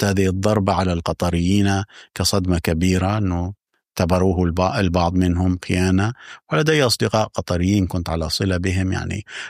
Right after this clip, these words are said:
الامتعاض والصدمة وغير ذلك كان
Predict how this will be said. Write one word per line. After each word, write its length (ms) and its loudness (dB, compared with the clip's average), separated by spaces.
الامتعاض 760 0
والصدمة 960 0
وغير 380 -2
ذلك 300 -2
كان 280 -2